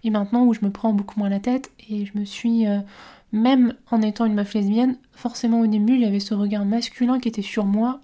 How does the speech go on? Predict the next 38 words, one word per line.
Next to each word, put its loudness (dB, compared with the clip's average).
et -20
c'est -8
ça -2
qui -8
est -12
fou, -6
à -4
quel -4
point -2
le -2
patriarcat -4
est -8
ancré. -4
C'est-à-dire 0
que -2
même 2
si 2
je, 4
je 0
cherche -6
pas 4
à 2
plaire 2
aux 2
hommes, 0
euh, 4
ce -4
regard 2
était -2
extrêmement 2
présent -2
dans 2
la 6
vie 0
de -12
tous -2
les 6
jours. -2